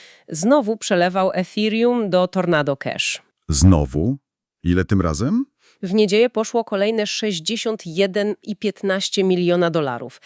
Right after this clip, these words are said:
Speaker 1: a w całym tygodniu to już ponad sto pięć milionów.
Speaker 2: Kurczę, sporo, ale on chyba wciąż ma dużo E T H.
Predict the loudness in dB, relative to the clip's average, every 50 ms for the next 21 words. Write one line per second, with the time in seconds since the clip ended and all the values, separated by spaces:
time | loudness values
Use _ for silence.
0 | -20 -20 -20 -20 -16 -12 -10 -8 0 2 2 4 4 2 -2 -2 -2 -2 0 0
1 | -2 -2 -2 -4 -6 -6 -8 _ -4 -2 0 0 -2 -2 -4 -6 -6 -2 -2 -2
2 | -2 0 0 0 0 0 0 -2 -2 0 0 0 0 0 -2 -4 -6 -10 -14 -20
3 | _ _ _ _ _ _ _ -8 -2 0 0 0 0 -2 -2 0 0 0 0 -2
4 | -4 -10 -10 -2 2 2 2 4 2 0 -2 -8 -14 -20 -20 -20 -10 -2 0 2
5 | 2 4 4 2 2 0 -2 -2 -2 -2 -2 -4 -6 -2 -2 0 0 0 0 0
6 | 0 0 0 0 0 -2 -2 -2 -2 -4 -6 -6 -8 -8 -10 -12 -12 -14